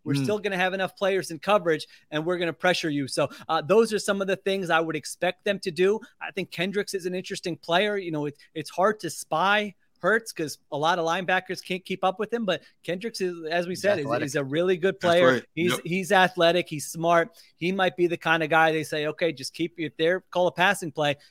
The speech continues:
Speaker 1: just keep your eyes on the quarterback and don't let him hurt us, uh, with, with his
Speaker 2: Mm.
Speaker 1: legs."
Speaker 3: Sheil, we, we saw, uh, Jalen take off seventeen times. Now, a lot of that was just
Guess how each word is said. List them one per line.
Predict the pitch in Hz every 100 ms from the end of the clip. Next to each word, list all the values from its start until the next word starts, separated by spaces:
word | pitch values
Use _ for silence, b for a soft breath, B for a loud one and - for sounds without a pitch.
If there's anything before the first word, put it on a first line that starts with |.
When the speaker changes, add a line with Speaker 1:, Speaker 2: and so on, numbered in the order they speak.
| -
Speaker 1:
just | 143 -
keep | 175 170
your | 170
eyes | 165 165
on | 170 151
the |
quarterback | - 165 160 143 143 139 b -
and | 139
don't | 151 156
let | 151 147
him | 143
hurt | 139 143
us, | 135 -
uh, | 139 127
with, | 135 147 143
with | 139
his | 117 131
Speaker 2:
Mm. |
Speaker 1:
legs." | 117 - - - _ _
Speaker 3:
Sheil, | - 180 151
we, | 143 147
we | 185
saw, | - 165 156
uh, | 143 143 127 113
Jalen | 139 135 127 117 _ _ - 151
take | 139 131
off | 120
seventeen | 139 117 113 123 113
times. | 123 113 127
Now, | 120
a | 117
lot | 131 139
of | 135
that | 127 123
was | 113
just | - 113